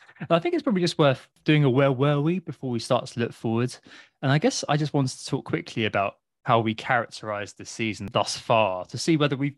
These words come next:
we've learned anything or whether we're able to assert anything about how the season looks and feels. So as I mentioned a couple of pods ago, the forwards have seemed to have made a serious resurgence. And I did the same exercise again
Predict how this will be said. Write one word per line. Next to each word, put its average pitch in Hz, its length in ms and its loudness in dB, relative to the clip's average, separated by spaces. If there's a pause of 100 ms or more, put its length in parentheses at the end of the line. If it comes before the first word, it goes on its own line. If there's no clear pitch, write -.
(100)
we've 202 260 -6
learned 233 240 6
anything 104 400 -2
or 98 200 -2
whether 127 200 0
we're 123 140 2
able 117 180 -2
to - 120 -6
assert 135 440 2
anything 98 600 -10 (380)
about 110 260 0
how 107 180 2
the 101 100 -8
season 98 460 -8
looks 104 260 -12
and 101 120 -16
feels. - 520 -8 (640)
So 185 160 -2
as 214 180 -2
I 226 60 6
mentioned 202 320 2
a 139 40 0
couple - 280 -2
of 113 80 -8
pods 151 300 -4
ago, 98 260 -10 (560)
the 127 80 -2
forwards 107 500 0
have 101 220 -6
seemed 143 260 0
to - 120 -6
have 104 100 -4
made 104 160 0
a 98 160 -6
serious 120 400 2
resurgence. 170 760 -4
And 131 300 -2 (440)
I 151 80 4
did 165 140 2
the 170 60 -4
same 151 180 4
exercise 131 460 -2
again 107 480 -4